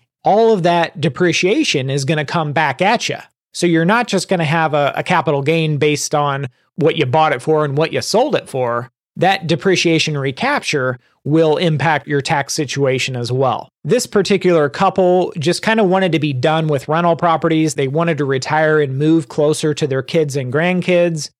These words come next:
And I get it. Who wouldn't wanna go to North Carolina? And then as far as selling their house, for a couple, as long as you have lived in your primary residence, two of, full-time, two of the last five years, there's a five hundred thousand dollar capital gain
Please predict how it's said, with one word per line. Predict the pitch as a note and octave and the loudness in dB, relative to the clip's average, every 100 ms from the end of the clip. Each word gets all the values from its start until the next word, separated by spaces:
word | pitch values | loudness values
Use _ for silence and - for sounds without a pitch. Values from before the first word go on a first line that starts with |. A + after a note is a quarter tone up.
| - | -8
And | D#3+ | -2
I | D#3+ E3+ | 0 2
get | E3 F#3+ | 2 2
it. | A2+ | 2
Who | D3+ | 2
wouldn't | E3+ F3 E3 | 2 2 2
wanna | F#3 F#3 | 2 2
go | D3+ C3+ | 2 0
to | B2+ | 0
North | C3 A#2+ | -2 -2
Carolina? | C#3 A#2 A2+ G#2 F2+ - _ - | -2 -2 -2 -6 -10 -14 _ -4
And | F3+ | 0
then | F3+ E3+ | 2 2
as | D#3+ | 2
far | F#3+ E3+ | 2 2
as | D3+ | 2
selling | F#3 E3+ D#3 C3+ | 0 0 0 0
their | C3 | -2
house, | A#2+ F3+ E3 D#3 - - _ _ _ _ | -2 0 2 2 -2 -8 _ _ _ _
for | - - F3 | -6 0 0
a | F3 D#3+ | 2 0
couple, | - - G#3+ B2+ G#2+ - | 0 -2 0 0 -2 -2
as | D#3+ C3 | -4 -2
long | C#3+ D#3 G3 A3 | 0 0 2 0
as | F#3 | 0
you | G#3+ | 0
have | F#3+ F3+ | 2 0
lived | D3+ E3+ E3+ D#3 | 0 0 0 0
in | D#3+ | 0
your | D#3+ | 0
primary | C#3+ - D#3 E3+ F3+ F#3+ F#3+ | -2 -2 -2 0 2 2 2
residence, | F#3 F#3+ C#3+ B2 A2+ A#2 - _ | 2 2 0 -2 -4 -8 -12 _
two | - F#3+ G3+ | -4 0 2
of, | A3 D#3+ - | 2 0 -4
full-time, | - G#3 G#3 G#3+ F3 C3 C3+ - | 0 2 2 0 0 -2 -8 -12
two | - G#3 A3 | -4 2 2
of | F3+ | 2
the | |
last | D#3+ E3 D#3 - | 2 2 0 -2
five | E3 D3 C#3 | 0 0 0
years, | G3+ C4 C#3+ C3 - - | -2 0 0 -2 -8 -4
there's | D3+ D3 | -2 0
a | C#3 | -2
five | - E3+ F3 G3 | -2 0 2 2
hundred | F3+ F#3+ F3+ | 0 0 0
thousand | E3+ D#3+ D#3 D3+ | 0 0 -2 -2
dollar | C#3+ C#3 C#3+ C#3 C3 _ _ _ | 0 0 0 -2 -4 _ _ _
capital | - E3 F3 E3 D#3 | -2 0 2 2 2
gain | C#3+ D3 D3 C#3+ C3+ | 0 0 0 -2 -6